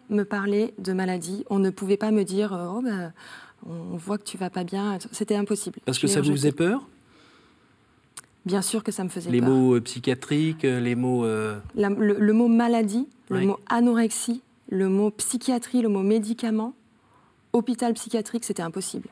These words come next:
Speaker 2: Et vous voir sur une balance où gentiment l'aiguille faisait comme ça, ça commençait pas un petit peu à vous, à vous travailler ?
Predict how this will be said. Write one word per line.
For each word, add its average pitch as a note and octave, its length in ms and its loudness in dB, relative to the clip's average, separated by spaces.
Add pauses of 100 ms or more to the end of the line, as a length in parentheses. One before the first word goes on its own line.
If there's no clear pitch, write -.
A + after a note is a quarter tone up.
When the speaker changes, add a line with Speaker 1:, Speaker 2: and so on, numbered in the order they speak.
(120)
Speaker 2:
Et B2 120 0
vous B2 100 0
voir C3 180 0
sur - 180 -4
une B2 120 0
balance B2 420 -2
où B2 100 -4
gentiment A#2 380 -4
l'aiguille A#2+ 240 0
faisait A#2 260 -4
comme A2+ 180 -6
ça, D3 220 -4 (300)
ça - 140 -6
commençait B2 320 -2
pas B2+ 140 -2
un B2 80 -2
petit B2 160 -6
peu C3+ 140 -2
à B2+ 40 -2
vous, A#2+ 560 0 (480)
à A2+ 80 -6
vous B2 120 -2
travailler ? B2+ 460 -2